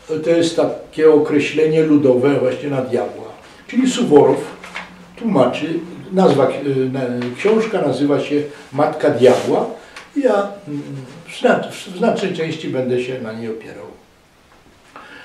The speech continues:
Pamiętamy, że Chruszcz,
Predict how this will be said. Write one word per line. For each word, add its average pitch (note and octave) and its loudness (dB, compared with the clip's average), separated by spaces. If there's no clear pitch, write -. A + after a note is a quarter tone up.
Pamiętamy, D#3 4
że C#3 2
Chruszcz, - 2